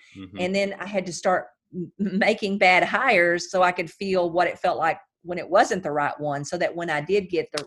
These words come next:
Speaker 2: one of the right ones, you'd sense it and know it and, and know what to do with it. So it's a lot of things, you know, yes, it can be behavior,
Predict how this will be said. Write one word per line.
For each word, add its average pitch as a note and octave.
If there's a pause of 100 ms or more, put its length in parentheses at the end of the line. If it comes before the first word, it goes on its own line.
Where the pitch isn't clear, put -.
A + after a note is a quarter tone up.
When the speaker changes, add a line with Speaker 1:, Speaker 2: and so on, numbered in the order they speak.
Speaker 2:
one D#3
of D3
the C#3+
right C#3
ones, C#3+ (440)
you'd F3
sense F3
it E3
and D3+
know D3+
it D3+
and, C#3 (800)
and D#3+
know D3+
what D3+
to D3
do D#3+
with D3+
it. C#3
So E3+ (340)
it's A#3
a B3
lot G#3
of F#3+
things, C#3+
you E3
know, D#3+
yes, G3 (120)
it F3+
can G#3+
be G3+
behavior, F3+